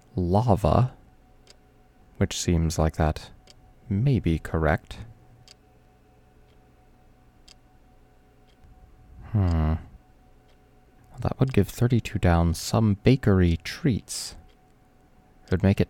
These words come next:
T O R C E S, which does not seem right. I'll leave it there for now. I'm not sure what else it could be.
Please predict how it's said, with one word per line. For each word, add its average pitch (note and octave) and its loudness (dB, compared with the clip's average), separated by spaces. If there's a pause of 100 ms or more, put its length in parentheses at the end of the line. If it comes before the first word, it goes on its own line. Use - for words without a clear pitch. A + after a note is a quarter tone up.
T F2 0
O G#2 2
R F#2 4
C - -4
E F2+ -2
S, - -4
which - -14
does - -10
not - -4
seem F#2 -2
right. D2 -4 (2000)
I'll A#2+ 0
leave A#2 2
it G2+ -2
there F#2 2
for - -2
now. D#2+ 4
I'm D#2 0
not E2+ -2
sure E2+ -2
what D#2+ 0
else D#2 -4
it - -14
could - -6
be. D2+ -2